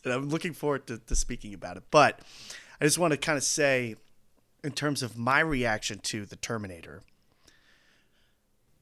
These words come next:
I'm really glad I did that second watch this morning, because when I left it six days ago or whatever, I was like, you know, it's, it's, like, really good, but it's hit or miss. And I was kind of in this kind of mode of, like,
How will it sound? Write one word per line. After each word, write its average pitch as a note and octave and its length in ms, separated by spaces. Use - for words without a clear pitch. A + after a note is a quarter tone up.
I'm C3 220
really F3 240
glad C3 340
I A2+ 80
did A2 200
that G#2 360
second A#2 460
watch G#2 560
this - 180
morning, E2+ 300
because C#3+ 400
when D3+ 100
I D3 60
left D3+ 440
it G#3+ 220
six - 260
days C3 240
ago G#2+ 160
or G2 80
whatever, G2 440
I C#3 60
was C#3+ 100
like, D3+ 160
you C4+ 80
know, C4+ 220
it's, G3 260
it's, F#3 140
like, G#3+ 120
really F#3 300
good, D3+ 360
but C#3 100
it's B2+ 140
hit C3 180
or A#2+ 80
miss. - 480
And A#2 80
I A#2 80
was A#2 140
kind D3+ 220
of C3+ 100
in C#3 100
this C3 220
kind C#3+ 240
of A2+ 80
mode C3+ 340
of, A#2 120
like, A2 260